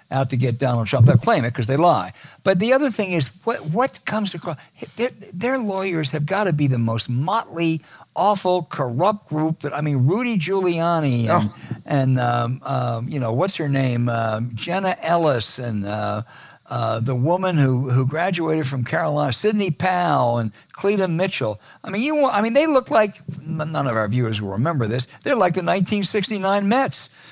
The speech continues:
Speaker 1: It wasn't the sixty-nine Mets, it was the
Speaker 2: Because the
Speaker 1: sixty-one
Speaker 2: sixty,
Speaker 1: Mets.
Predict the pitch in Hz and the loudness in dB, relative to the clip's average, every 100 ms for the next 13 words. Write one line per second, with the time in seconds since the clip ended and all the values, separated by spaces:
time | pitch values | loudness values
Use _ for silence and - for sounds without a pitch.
0 | - - - 202 156 123 156 123 147 147 | -20 -8 -2 0 0 -2 -2 -4 -2 0
1 | 143 160 185 220 190 190 180 202 160 220 | 2 2 0 0 -2 0 2 4 4 4
2 | 226 262 220 170 120 | 6 6 6 4 4